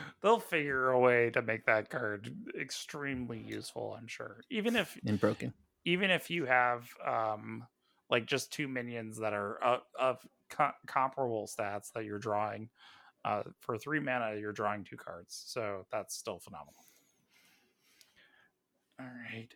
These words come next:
Speaker 1: and we have, uh, Serpent Wing. So give a minion plus one, plus one. If you played a Naga while holding this,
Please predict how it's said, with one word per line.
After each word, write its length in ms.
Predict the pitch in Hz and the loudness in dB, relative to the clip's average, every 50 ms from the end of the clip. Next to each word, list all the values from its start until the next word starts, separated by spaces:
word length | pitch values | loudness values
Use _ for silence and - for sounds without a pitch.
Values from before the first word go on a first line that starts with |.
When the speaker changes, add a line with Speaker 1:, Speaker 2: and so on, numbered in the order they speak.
| _ - | _ -8
Speaker 1:
and 220 | 135 143 135 123 120 | -6 -6 -4 -4 -4
we 120 | 120 113 | -4 0
have, 480 | 107 120 123 120 117 117 113 110 - - | 4 4 6 6 6 4 2 0 -2 -4
uh, 580 | - 117 117 110 107 107 107 104 107 104 101 101 | 0 2 4 4 4 4 2 0 -2 -2 -4 -6
Serpent 460 | - - - - - - - 139 107 113 | -8 -4 0 0 2 2 0 -2 -2 0
Wing. 360 | 110 110 160 185 190 180 180 | 0 0 0 0 -2 -4 -2
So 280 | - - 147 143 131 123 - | 2 2 4 4 2 2 4
give 220 | 143 151 170 175 | 6 6 6 6
a 80 | 185 170 | 6 4
minion 380 | 156 151 147 139 139 135 135 127 | 4 2 2 2 2 2 2 2
plus 240 | - 135 135 131 - | 2 2 2 2 4
one, 160 | 139 131 123 | 2 2 2
plus 260 | - - 120 113 - | 4 2 2 2 4
one. 300 | 143 147 143 131 123 117 - - | 6 6 8 8 6 4 0 -2
If 220 | 139 135 - - | -2 -2 -2 -2
you 100 | 147 131 127 - _ - - _ - | -4 -4 -4 -8 _ -20 -12 _ -2
played 340 | 214 247 262 269 262 196 | 0 2 2 2 2 2
a 140 | - - 135 | 0 0 0
Naga 540 | 135 123 104 104 104 107 110 101 101 104 - - _ _ _ _ _ _ _ _ - | -2 -2 -2 -2 -2 -2 -2 -2 -4 -4 -6 -10 _ _ _ _ _ _ _ _ -4
while 420 | 143 139 139 151 180 190 196 175 | 2 6 6 8 8 8 8 6
holding 540 | - - 156 151 139 123 135 123 117 113 107 | 4 4 4 4 4 4 2 0 -2 0 0
this, 480 | 110 107 107 107 113 - - - - | 0 0 0 0 -2 -4 -4 -6 -8